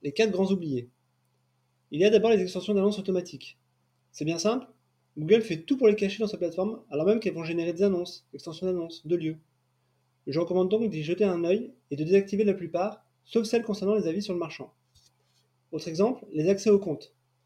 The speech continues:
Faire un petit check sur les adresses qui ont accès au compte Google Ads et à l'outil de web analyse est plutôt une bonne pratique, pour éviter tout de suite potentiel de données. N'hésitez pas aussi à revoir la politique des droits.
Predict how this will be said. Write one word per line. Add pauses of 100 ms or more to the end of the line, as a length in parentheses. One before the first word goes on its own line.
(540)
Faire
un
petit
check
sur
les
adresses
qui
ont
accès
au
compte
Google
Ads
et
à
l'outil
de
web
analyse
est
plutôt
une
bonne
pratique, (240)
pour
éviter
tout
de
suite
potentiel
de
données. (840)
N'hésitez
pas
aussi
à
revoir
la
politique
des
droits.